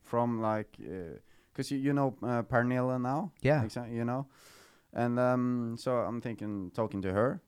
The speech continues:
Speaker 1: to
Speaker 2: Mm.
Speaker 1: do some stuff, uh, in Kristiansand, and then do some along the way, maybe.
Speaker 2: Perfect.
Speaker 1: So that, that, that's the plan.
Speaker 2: Yeah,
Speaker 1: And
Speaker 2: you
Speaker 1: then,
Speaker 2: should.
Speaker 1: um, then end up very south <laughs> and do some stuff there.
Speaker 2: Nice. Yeah, that's good.
Speaker 1: Mm.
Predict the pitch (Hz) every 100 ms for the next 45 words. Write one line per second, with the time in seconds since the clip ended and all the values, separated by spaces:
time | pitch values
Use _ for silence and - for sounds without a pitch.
0 | - 160 113 120 113 113 107 - 104 101
1 | - _ - 104 92 104 101 101 92 -
2 | 131 - 127 135 139 151 160 _ _ _
3 | 107 104 104 98 95 - _ _ _ _
4 | - 101 95 101 95 95 90 90 90 87
5 | 90 85 71 58 98 - - 127 117 98
6 | 98 151 151 151 131 123 147 - 110 117
7 | 143 135 - 127 117 117 143 120 113 104
8 | 107 113 123 113 120 117 - - _ _
9 | _ _ _ _ _ - 107 110 107 98
10 | 95 - 95 92 - _ _ 98 131 117
11 | 107 98 90 90 85 85 - - - _
12 | - 117 160 110 - _ _ _ - 135
13 | 135 143 147 147 123 - - 120 98